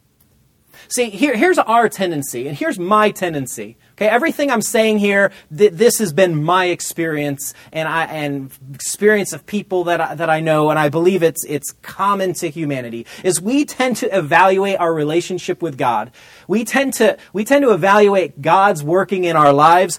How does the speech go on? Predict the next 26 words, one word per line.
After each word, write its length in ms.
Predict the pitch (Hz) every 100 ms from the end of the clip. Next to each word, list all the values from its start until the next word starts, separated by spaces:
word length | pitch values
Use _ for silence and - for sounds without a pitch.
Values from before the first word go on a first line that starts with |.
| -
through 600 | - - 240 311 285 202
the 120 | 185 196
lens 380 | 202 196 170
of 80 | 170
our 160 | 156 147
circumstances. 1040 | - 120 135 120 120 107 - - - - _ _ _ -
So, 220 | - 226 220
so 140 | -
that's 240 | 226 294 -
why 160 | 302
when 160 | 262 196
things 340 | 170 240 277
are 120 | 240 185
rough, 640 | 143 170 254 - - - _ _ _ -
we 160 | 196
tend 200 | 185 233
to 60 | 220
say, 120 | 220
"God, 320 | 165 208 180
where 200 | 190 247
are 280 | 220 - 165 -
you? 240 | 131 110 _ _ _ _ _
Why, 200 | 180 202
why 200 | 190 226
aren't 200 | 254 233
you, 160 | 240